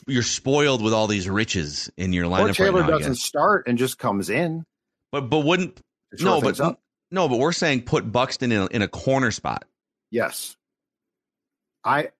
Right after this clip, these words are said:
Speaker 2: and what I'm talking about is we discussed Taylor actually playing a corner spot, probably left. It could be Buck.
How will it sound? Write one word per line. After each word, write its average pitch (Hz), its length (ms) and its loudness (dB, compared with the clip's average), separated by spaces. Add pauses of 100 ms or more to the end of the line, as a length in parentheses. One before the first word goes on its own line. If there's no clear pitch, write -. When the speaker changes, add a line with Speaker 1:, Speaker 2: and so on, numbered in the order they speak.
Speaker 2:
and 131 240 0
what 131 160 4
I'm 139 320 2
talking 139 280 0
about 117 140 2
is 107 140 -2 (180)
we 123 180 0
discussed 127 520 -2 (360)
Taylor 135 580 0 (300)
actually 110 340 -2
playing 107 420 -2
a 104 80 -4
corner 107 320 -2
spot, 98 300 -4
probably 120 360 2
left. 120 560 0 (360)
It 123 120 -6
could 175 200 2
be 156 140 4
Buck. 131 500 0